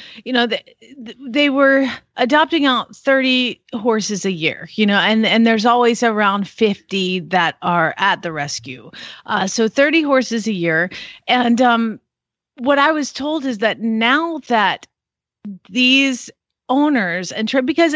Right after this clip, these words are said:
they, they don't make money donating the horse. You know, they don't,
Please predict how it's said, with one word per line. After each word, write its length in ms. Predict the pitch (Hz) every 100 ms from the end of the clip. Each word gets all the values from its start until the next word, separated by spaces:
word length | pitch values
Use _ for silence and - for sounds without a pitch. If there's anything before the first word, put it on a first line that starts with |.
| 254
they, 220 | 247 349 269
they 120 | 381 392
don't 380 | 381 349 262 247
make 280 | 294 320 - -
money 540 | 226 240 302 262 190 196
donating 880 | 190 240 262 285 202 156 113 151 180
the 140 | 208
horse. 560 | 202 185 - 165 - 214
You 100 | 220
know, 100 | 214
they 180 | 220 233
don't, 380 | 269 277 -